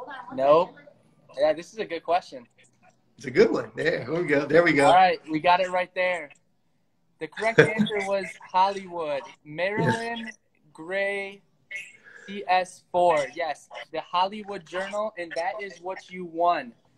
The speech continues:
Speaker 2: Perfect.
Speaker 1: Really nice journal. Ken, do you wanna talk a little bit about this? I know it's a very high-end journal.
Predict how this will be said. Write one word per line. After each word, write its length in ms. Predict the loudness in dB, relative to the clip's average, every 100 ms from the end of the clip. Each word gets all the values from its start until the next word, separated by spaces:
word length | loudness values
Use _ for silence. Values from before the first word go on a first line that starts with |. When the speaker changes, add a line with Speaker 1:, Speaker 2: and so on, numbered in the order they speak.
| -16 -16 -18 _ _ -20 -20 _ _ _ _ _ _ _ 6
Speaker 2:
Perfect. 460 | 8 10 8 6
Speaker 1:
Really 120 | 2 -8
nice 120 | -16 -6
journal. 400 | -2 -2 -2 -4
Ken, 180 | -2 0
do 60 | 2
you 60 |
wanna 160 | 0 0
talk 260 | -2 -2
a 40 | -4
little 200 | -6 -6
bit 140 | -8
about 300 | -6 -6 -6
this? 220 | -8 -10 -10
I 60 |
know 140 | -12 -14
it's 140 | -14
a 40 | -16
very 280 | -12 -12 -10
high-end 420 | -8 -8 -10 -14 -14
journal. 500 | -14 -14 -8 -8 -8